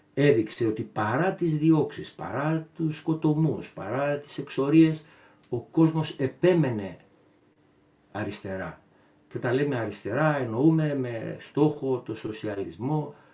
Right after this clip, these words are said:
Ε, τώρα δεν ξέρω για τον κομμουνισμό τι απόψεις είχαν όλος αυτός ο κόσμος, αλλά επειδή είχαν δώσει το αίμα τους,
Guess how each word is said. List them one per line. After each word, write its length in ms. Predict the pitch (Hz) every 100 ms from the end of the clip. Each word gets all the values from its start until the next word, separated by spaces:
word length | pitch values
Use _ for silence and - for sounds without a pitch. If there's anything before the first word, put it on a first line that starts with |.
| _ _ _ -
Ε, 80 | - - - - -
τώρα 220 | - 143 143
δεν 140 | 139
ξέρω 400 | 123 127 107 - - -
για 140 | 113
τον 160 | - 98
κομμουνισμό 800 | 98 95 90 85 104 107 85 - _ _ _
τι 140 | - 101
απόψεις 560 | - - - - -
είχαν 360 | 104 92 90 85
όλος 180 | - 82
αυτός 240 | - - 82
ο 100 | 82
κόσμος, 320 | 120 139 151
αλλά 300 | 113 117 107 - - -
επειδή 240 | - - 123
είχαν 180 | 127 123
δώσει 180 | 135 -
το 80 |
αίμα 300 | 113 113 104
τους, 300 | 98 120 -